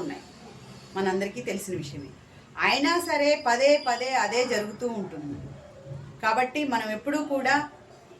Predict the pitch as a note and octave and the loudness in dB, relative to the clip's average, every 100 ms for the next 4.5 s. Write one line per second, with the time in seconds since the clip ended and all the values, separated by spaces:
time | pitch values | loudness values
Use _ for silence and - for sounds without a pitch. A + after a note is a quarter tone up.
0 | - - - - - - - - G3+ B3+ | -20 -20 -20 -20 -20 -20 -10 4 4 4
1 | D4 D4 C#4 C4 B3+ B3+ C4 A#3 A3 G#3+ | 2 2 2 0 0 -2 -4 -4 -6 -4
2 | A#3+ C4 C#4 C4 B3+ A#3+ B3 D4 D#4+ - | -2 0 2 4 4 2 0 -2 -4 -12
3 | - G3 G3 E3+ D3 - - - - D#3 | -4 -4 -2 -2 -4 -10 -18 -20 -20 -4
4 | E3 A3 - C#4+ | -2 -2 -4 -2